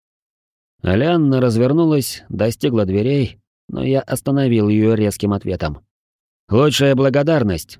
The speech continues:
выполнение условий президентом. Но если желаешь отблагодарить меня лично, могу предложить вместе поужинать,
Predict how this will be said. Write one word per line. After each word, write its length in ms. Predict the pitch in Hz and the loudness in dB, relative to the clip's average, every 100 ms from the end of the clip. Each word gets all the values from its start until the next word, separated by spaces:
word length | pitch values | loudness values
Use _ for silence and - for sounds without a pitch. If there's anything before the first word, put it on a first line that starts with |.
| _ | _
выполнение 760 | 104 113 135 147 151 131 123 | -2 0 0 2 2 2 2
условий 420 | 123 127 139 131 131 | 0 0 2 2 0
президентом. 720 | 127 131 135 127 92 85 71 _ _ _ - | 0 0 0 0 -2 -6 -8 _ _ _ -12
Но 100 | 151 | -6
если 300 | 135 117 127 | -4 -2 -2
желаешь 480 | 131 135 123 117 | 0 0 0 0
отблагодарить 680 | 123 113 120 120 120 120 117 | -2 0 0 0 0 0 -2
меня 260 | 120 120 120 | 0 0 0
лично, 440 | 135 120 104 82 - _ _ _ | -2 -2 -4 -4 -10 _ _ _
могу 280 | 139 156 180 | -8 -6 -2
предложить 560 | 180 170 160 160 160 | 0 2 2 0 0
вместе 380 | 151 156 147 156 | 0 0 0 -2
поужинать, 640 | 151 151 131 107 101 92 | 0 0 0 0 -2 -4